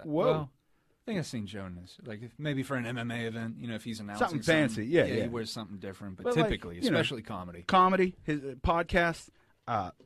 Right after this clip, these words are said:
Speaker 1: what was it? Um, <clears throat> uh, Fear Factor.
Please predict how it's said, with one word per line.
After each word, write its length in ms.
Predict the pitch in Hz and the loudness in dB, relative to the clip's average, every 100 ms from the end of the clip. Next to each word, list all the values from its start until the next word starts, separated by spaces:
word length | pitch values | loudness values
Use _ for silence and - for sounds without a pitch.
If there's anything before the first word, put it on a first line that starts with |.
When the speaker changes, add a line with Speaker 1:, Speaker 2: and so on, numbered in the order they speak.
| _ | _
Speaker 1:
what 220 | 147 165 139 | -2 0 0
was 180 | 117 | -2
it? 120 | 110 - _ - | -4 -10 _ -2
Um, 420 | 123 113 107 92 - _ _ _ _ _ _ _ _ | 2 2 0 -4 -12 _ _ _ _ _ _ _ _
<clears throat> 680 | 160 - - - - - - | -12 -12 -20 -20 -20 -20 -4
uh, 180 | 120 87 | -2 0
Fear 240 | 175 170 | 2 2
Factor. 460 | - 160 156 165 | 2 0 0 -10